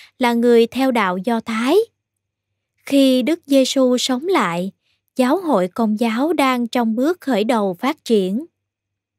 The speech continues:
Trong bối cảnh đó, chính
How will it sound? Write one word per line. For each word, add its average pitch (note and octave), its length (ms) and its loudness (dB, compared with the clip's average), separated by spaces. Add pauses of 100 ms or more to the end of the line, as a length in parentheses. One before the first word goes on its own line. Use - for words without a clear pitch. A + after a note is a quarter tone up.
(480)
Trong A#3 300 0
bối A3+ 160 0
cảnh F3+ 260 -4
đó, B3+ 380 -2 (960)
chính D4 320 0